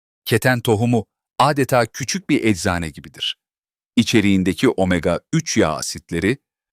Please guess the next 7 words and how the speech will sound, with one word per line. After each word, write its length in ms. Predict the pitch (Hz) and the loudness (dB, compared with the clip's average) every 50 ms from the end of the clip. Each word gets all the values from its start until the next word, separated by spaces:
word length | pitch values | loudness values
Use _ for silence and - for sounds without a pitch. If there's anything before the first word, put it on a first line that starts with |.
| _ _ | _ _
özellikle 580 | - 90 82 95 80 82 90 104 - - 101 85 | -6 -4 -2 -2 -2 -2 -4 -4 -2 -2 0 0
de 160 | 95 85 82 | 0 -2 -2
bitkisel 440 | 92 85 - - 90 - 120 110 110 | -6 -6 -6 -8 -6 -4 -4 -4 -4
kaynaklı 640 | - - 90 87 85 82 82 - - 98 113 139 - _ _ _ _ _ _ - | -4 -6 -6 -4 -4 -6 -6 -2 0 0 0 0 -2 _ _ _ _ _ _ 0
alfa 300 | 101 98 92 - - 92 | 0 0 0 -2 -2 -2
linolenik 680 | 85 82 90 87 90 87 85 87 85 90 - - - | -2 -2 -2 -2 0 0 0 0 -2 -2 -4 -4 -6
asit 340 | 85 - - 98 87 - | -8 -4 -4 -4 -4 -4